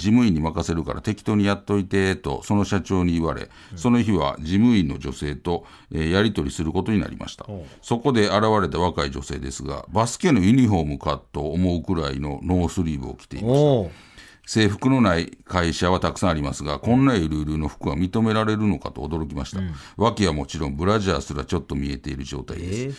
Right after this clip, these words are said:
Speaker 1: 見てはいけないと頭で分かっているのですが、
Speaker 2: うん。
Speaker 1: 男とは悲しい生き物で、
Speaker 2: うん。
Speaker 1: 何度もチラ見し、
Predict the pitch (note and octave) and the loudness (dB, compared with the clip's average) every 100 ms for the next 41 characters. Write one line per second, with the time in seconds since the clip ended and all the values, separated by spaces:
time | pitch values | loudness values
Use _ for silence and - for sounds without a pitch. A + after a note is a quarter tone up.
0 | - G#2 A2 A2 F#2 G2+ G2+ E2 C#2 F2 | -6 0 2 4 2 2 2 0 -2 0
1 | F2 - - G2 D2+ D2 D2 E2 C#2 E2 | 0 -2 -2 -2 -2 -4 -4 -4 -4 -6
2 | D#2 C#2 - - C#2+ E2+ F#2 - E2 D#2 | -4 -6 -10 -8 -8 -6 -6 -4 -4 -4
3 | C#2 F2 - F#2+ F2 - C#2 - C#2 B1 | -2 -2 0 0 0 -2 -8 -8 -8 -8
4 | B1 - - E2+ F2 F#2 G#2+ D#2 D2+ C#2 | -10 -12 -12 -4 0 4 4 2 -2 -6
5 | C#2+ C2 - F#2 F#2+ | -6 -6 -8 -4 -6